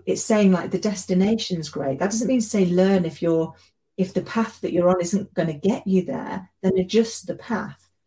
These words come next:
but recognize where it is you're heading. And the final one is communication.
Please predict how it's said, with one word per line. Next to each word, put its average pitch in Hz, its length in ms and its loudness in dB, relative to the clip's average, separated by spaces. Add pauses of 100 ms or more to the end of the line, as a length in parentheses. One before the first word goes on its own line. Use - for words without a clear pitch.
(120)
but - 180 -4
recognize 190 600 0
where 165 220 -2
it - 100 -6
is 160 160 -6
you're 151 120 -8
heading. 180 480 -10 (340)
And 196 140 4
the 196 60 -2
final 226 360 4
one 165 180 -2
is 151 120 -6
communication. 156 840 -8